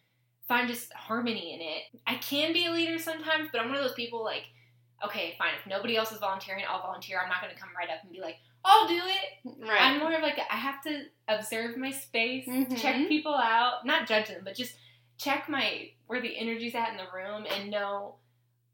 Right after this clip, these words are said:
Speaker 1: what is needed of me at the time. And so when I was talking to Nat about this, I just felt very called in my heart to, like,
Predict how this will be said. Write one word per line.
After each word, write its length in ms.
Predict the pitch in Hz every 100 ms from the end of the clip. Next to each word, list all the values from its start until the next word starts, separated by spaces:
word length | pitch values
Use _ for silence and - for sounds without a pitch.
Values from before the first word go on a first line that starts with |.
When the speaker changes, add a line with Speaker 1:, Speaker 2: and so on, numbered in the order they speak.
| _
Speaker 1:
what 340 | - 196 208 - - - -
is 140 | 208 214
needed 320 | 190 202 262
of 120 | 254
me 140 | 269 269
at 100 | 277
the 80 |
time. 380 | 285 294 294 311 -
And 160 | 226
so 400 | 240 226 214 190
when 140 | 208 202
I 120 | 196
was 100 | 196
talking 260 | 226 226 214
to 60 |
Nat 220 | 208 190 185
about 200 | 165 -
this, 160 | 170 -
I 60 | 196
just 200 | 226 269
felt 220 | 254 226
very 220 | 233 220
called 460 | - - 196 208 208
in 60 |
my 100 | 196
heart 400 | 190 190 175 -
to, 100 | -
like, 200 | 196 -